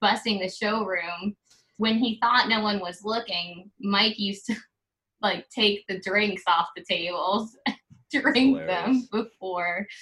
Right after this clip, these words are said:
Speaker 2: Good for
Speaker 1: um,
Speaker 2: him.
Speaker 1: we bust them. So then, remember Curtis, that part, the waiter?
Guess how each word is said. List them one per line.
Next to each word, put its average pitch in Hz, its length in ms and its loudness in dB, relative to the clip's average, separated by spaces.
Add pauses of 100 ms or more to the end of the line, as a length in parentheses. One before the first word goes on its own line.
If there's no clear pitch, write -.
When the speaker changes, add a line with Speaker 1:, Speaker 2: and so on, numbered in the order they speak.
(540)
Speaker 2:
Good 196 80 8
for 185 60 8 (120)
Speaker 1:
um, 175 80 -4
Speaker 2:
him. 175 300 -10 (120)
Speaker 1:
we 220 200 0
bust 302 300 8
them. 190 220 2
So 214 240 -2
then, 214 280 6 (240)
remember 226 440 2
Curtis, 208 680 0
that 302 240 4
part, 214 320 2
the 202 340 2
waiter? 220 560 2